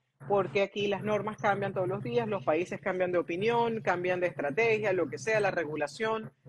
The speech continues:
la modifican, y no queremos que alguien haga un gasto, trate de irse al aeropuerto y no lo dejen ni siquiera montar en el avión. Entonces, siempre es bueno llamar, eh, al consulado venezolano, por ejemplo, verificar todo bien y, a la, y verificar de que Colombia esté aceptando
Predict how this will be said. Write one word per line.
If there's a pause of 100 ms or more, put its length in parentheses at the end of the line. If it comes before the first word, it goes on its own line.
(100)
la
modifican,
y
no
queremos
que
alguien
haga
un
gasto, (400)
trate
de
irse
al
aeropuerto
y
no
lo
dejen
ni
siquiera
montar
en
el
avión.
Entonces,
siempre
es
bueno
llamar, (540)
eh,
al
consulado
venezolano,
por
ejemplo,
verificar
todo
bien
y,
a
la,
y
verificar
de
que
Colombia
esté
aceptando